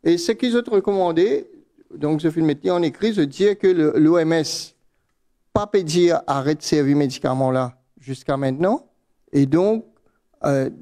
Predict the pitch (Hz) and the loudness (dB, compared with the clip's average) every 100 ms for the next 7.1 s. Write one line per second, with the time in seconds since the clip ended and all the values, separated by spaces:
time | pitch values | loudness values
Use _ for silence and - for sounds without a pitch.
0 | 135 143 147 165 180 - 147 156 160 160 | -6 0 2 2 0 -2 0 2 0 -2
1 | 151 135 - 175 285 - - 254 127 123 | -4 -4 -2 -2 -2 -6 -18 -8 -8 -6
2 | - 147 147 143 151 151 147 143 135 123 | -2 0 0 -2 -2 0 -2 -2 -2 0
3 | 196 - 147 - 151 - 156 160 170 160 | -2 -4 -8 -4 -4 -2 0 0 0 -2
4 | 131 135 143 - 139 127 127 - 147 143 | 0 0 0 0 0 2 -2 -6 -2 0
5 | 120 117 160 185 240 - _ _ - 135 | 0 -2 0 0 -2 -8 _ _ -8 -2
6 | 180 - 185 185 - 175 151 147 151 170 | -2 -2 -4 -4 -4 -2 0 0 0 -2